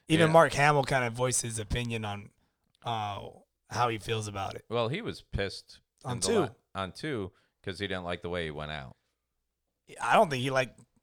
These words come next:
Speaker 2: He
Speaker 1: didn't
Speaker 2: didn't
Speaker 1: like a
Speaker 2: like
Speaker 1: lot
Speaker 2: that.
Speaker 1: of things about
Speaker 2: Well,
Speaker 1: Luke.
Speaker 2: he didn't like it, but he took that paycheck, right?
Speaker 1: Oh, yeah, of course.
Speaker 2: Yeah. And I know there's a rumor now that, uh, I guess it's been a theory for a while,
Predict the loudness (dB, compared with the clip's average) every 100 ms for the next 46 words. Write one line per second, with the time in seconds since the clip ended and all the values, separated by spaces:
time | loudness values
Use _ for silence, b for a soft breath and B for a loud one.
0 | _ -2 2 4 4 4 6 8 8 6
1 | -2 -4 -2 0 2 2 -2 -4 -8 -4
2 | -4 -2 -2 -2 -4 -6 -6 -8 -8 -6
3 | -8 -8 -10 -10 -12 -12 -14 B B 4
4 | 6 6 4 4 6 6 4 -4 -6 -14
5 | _ _ _ -2 0 0 -4 -6 -4 -2
6 | -2 -2 -2 -4 -4 -6 -8 -6 -6 -4
7 | -4 -4 -6 -10 _ _ _ _ -10 -2
8 | -2 -2 -4 _ -14 -12 -8 -4 -4 -4
9 | -6 -10 -10 -10 -8 -8 -8 -8 -8 -8
10 | -8 -12